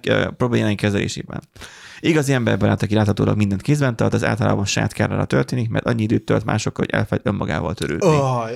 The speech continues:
Speaker 2: önfeláldozó.
Speaker 1: Az
Speaker 2: Igen.
Speaker 1: vicces, hogy itt a mit árul el önről, még az első kettőnél még futotta még dölt betűre, meg félkövérre,
Speaker 2: Á.
Speaker 1: a harmadiknál már nem.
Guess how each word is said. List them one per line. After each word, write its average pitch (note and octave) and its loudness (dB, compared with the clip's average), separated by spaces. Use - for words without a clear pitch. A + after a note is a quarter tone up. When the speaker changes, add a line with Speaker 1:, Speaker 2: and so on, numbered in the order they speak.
Speaker 2:
önfeláldozó. G#2 2
Speaker 1:
Az A#2 2
Speaker 2:
Igen. C3 2
Speaker 1:
vicces, G#2+ 2
hogy G2 2
itt G2 0
a G2+ 2
mit C3+ 0
árul A2 2
el G2 4
önről, G#2+ 4
még A2 2
az G#2+ 0
első C3 2
kettőnél G2 0
még G2 2
futotta G2+ 0
még F2 0
dölt G2 2
betűre, G#2+ 0
meg - -2
félkövérre, A#2 0
Speaker 2:
Á. B2 4
Speaker 1:
a G#2 0
harmadiknál G2+ 2
már F#2+ 2
nem. F2+ -2